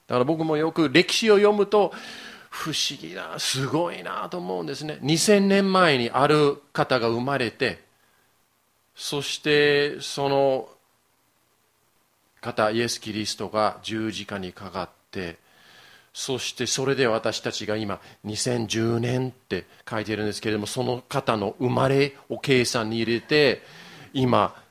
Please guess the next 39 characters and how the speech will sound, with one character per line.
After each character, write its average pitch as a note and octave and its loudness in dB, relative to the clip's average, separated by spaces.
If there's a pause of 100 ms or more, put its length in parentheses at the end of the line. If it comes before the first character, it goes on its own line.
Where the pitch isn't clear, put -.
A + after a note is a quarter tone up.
(120)
あ F#2+ -6
の、 F#2+ -4
ま G#2+ -2
あ、 - -6
二 G#2+ -8
千 A2+ -2
十 G#2+ -2
年、 G#2+ -6
来 G2+ -4
年 A2 -2
は G#2+ 0
二 G#2+ -4
千 G#2 -4
十 A2 -2
二、 A#2 -6
全 C#3 2
部 C3 0
そ C3 -6
の、 G3 2 (200)
そ - -8
の D#3 0
一 - -2
人 C3+ 0
の A2 -2
方 A2+ -6
の A#2 -2 (600)
生 C3 0
ま C3+ 2
れ C#3+ 0
に G#2 -4
計 A2+ -4
算 A2+ -4
し - -4
て A2+ -4
あ A#2 -4
る A2+ -4
よ G2 -4
う - -8
な A#2 -2